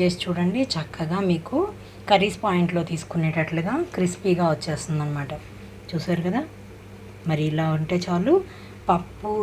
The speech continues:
రసం లేదా పప్పుచారు, సాంబార్ వీటి కాంబినేషన్లో సైడ్ డిష్గా సూపర్గా ఉంటుంది. మరి ఏదైనా సరే రోటి చట్నీల్లో కూడా చాలా చాలా సైడ్ డిష్గా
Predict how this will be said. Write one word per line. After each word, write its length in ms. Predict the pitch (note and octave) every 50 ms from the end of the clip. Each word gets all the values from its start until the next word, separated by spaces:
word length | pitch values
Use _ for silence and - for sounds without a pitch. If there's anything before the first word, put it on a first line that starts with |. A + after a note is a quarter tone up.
| G3+ F3+
రసం 340 | E3 D#3 - - F#3 F#3 F#3 F#3+ F#3+ F3 - - - - - - - E3+ E3+
లేదా 200 | E3 D#3 F3+ F3+ F3+ F3
పప్పుచారు, 480 | D#3 - - - G3 E3+ E3 D#3+ F3 F3 F3+ -
సాంబార్ 420 | F3 D#3 D#3+ E3 E3 E3+ E3 E3 D#3+ F3
వీటి 220 | F#3+ G3+ F#3+ A3+ - G#3+
కాంబినేషన్లో 640 | F3+ F3 E3 D#3+ D#3+ D#3+ - - E3 D#3 D#3 G3 A#3 A#3+ -
సైడ్ 200 | F#3 D#3+ D#3+ D#3 D3
డిష్గా 280 | D#3 - - - F3+ D#3+ - -
సూపర్గా 440 | D#3+ - - F#3 F#3 F3+ F#3 F#3+ F#3+ F#3
ఉంటుంది. 320 | F3+ F#3+ G3+ A3 C4 F#4 G#4 - - - - - - - - - - - - - F#3
మరి 120 | F#3 F3+ F3+ F#3+
ఏదైనా 260 | G3+ A#3 A#3+ B3 B3 B3+ -
సరే 160 | A#3 F#3+ F3+ F3+ F3+
రోటి 200 | F3+ F3+ F3+ F3+ -
చట్నీల్లో 460 | G#3 F3+ F#3 - F#3+ F3+ E3 E3 E3+ E3 D#3+ E3+
కూడా 160 | E3 F3+ B3 D4+ - -
చాలా 280 | - E3+ D#3+ D#3+ E3+ E3+ E3 -
చాలా 200 | D#3+ D#3 F#3 G#3 -
సైడ్ 180 | G#3+ F3 D#3+ D3 E3
డిష్గా 260 | D#3 - - - G3+